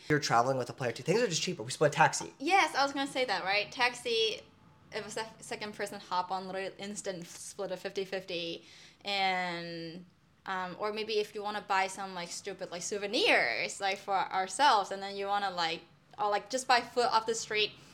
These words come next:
Speaker 2: right? You, you both get to taste it, and you pay half the cost, and you don't worry about not <laughs> finishing the food.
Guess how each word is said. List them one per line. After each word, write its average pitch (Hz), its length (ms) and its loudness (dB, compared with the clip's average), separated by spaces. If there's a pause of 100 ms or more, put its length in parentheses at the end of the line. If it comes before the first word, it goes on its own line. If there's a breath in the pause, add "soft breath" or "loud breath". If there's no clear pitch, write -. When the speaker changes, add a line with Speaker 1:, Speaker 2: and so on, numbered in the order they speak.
(220 loud breath)
Speaker 2:
right? 208 140 2
You, 208 180 -4
you 220 120 -8
both 226 280 0
get 226 60 0
to 202 80 0
taste 254 460 4
it, 233 160 6
and 196 120 -4
you 190 60 -10
pay 214 180 -6
half 220 240 2
the 226 60 0
cost, 202 480 -2
and 196 100 -4
you 190 60 -8
don't 208 140 -6
worry 202 120 -2
about 196 220 -2
not 202 200 -2
<laughs> - 20 -16
finishing 240 360 0
the 254 80 0
food. 240 360 0